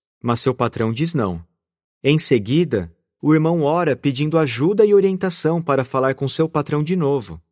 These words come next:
Por fim, ele mostra para seu patrão o convite do congresso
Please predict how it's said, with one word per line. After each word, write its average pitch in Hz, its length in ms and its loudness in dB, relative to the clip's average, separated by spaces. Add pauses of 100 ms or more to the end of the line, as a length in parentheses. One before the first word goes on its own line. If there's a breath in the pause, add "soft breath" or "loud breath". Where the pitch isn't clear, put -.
(380)
Por 120 180 2
fim, 135 440 -2 (300)
ele 135 220 4
mostra 147 440 0
para 156 200 0
seu 147 180 -2
patrão 139 380 0
o 139 40 -2
convite 127 520 -2
do 185 140 -2
congresso 165 720 -2